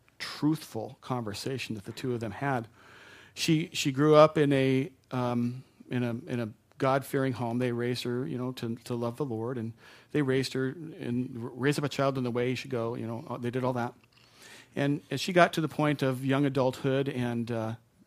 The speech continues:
finished with school, and then decided, you know, she was immersed in the singles life,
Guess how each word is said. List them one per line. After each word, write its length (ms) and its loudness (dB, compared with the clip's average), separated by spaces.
finished 380 -2
with 100 -4
school, 500 0
and 160 2
then 240 4
decided, 560 4
you 120 -2
know, 160 0
she 160 -4
was 180 0
immersed 480 0
in 160 -2
the 80 -2
singles 460 -2
life, 400 -10